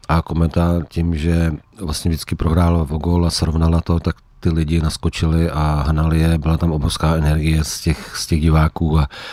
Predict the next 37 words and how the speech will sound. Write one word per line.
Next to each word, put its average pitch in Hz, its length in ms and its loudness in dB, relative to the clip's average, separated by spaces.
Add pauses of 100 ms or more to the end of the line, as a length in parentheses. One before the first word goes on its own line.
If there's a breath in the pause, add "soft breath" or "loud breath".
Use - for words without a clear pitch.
(260 loud breath)
a 82 80 0
dohna-, 73 420 2
jakoby 82 400 0
vy-, 76 200 2
vybičovali 78 640 0
ty - 140 -2
hráče 78 400 0
k - 100 -10
lepšímu, 82 380 0
lepšímu 82 340 2
výkonu, 78 360 0
protože 73 240 0
ta 80 120 0
první 76 280 0
třetina, 78 400 0
když 80 100 2
dostali 80 340 2
hned 80 200 0
v - 60 -20
první 76 260 0
minutě 80 340 0
góla, 76 300 0
tak 73 180 -2
byli 78 180 0
takový - 240 -2
jakoby 76 240 -2
opařený 76 640 0
a, 76 100 2 (520 loud breath)
a 76 120 0
ne-, 76 200 4 (420)
nehráli 80 460 2
dobře 73 300 -2
tu 71 100 -8
první 73 260 -4
třetinu 80 380 -2
Brno, 76 380 0
ale 80 200 2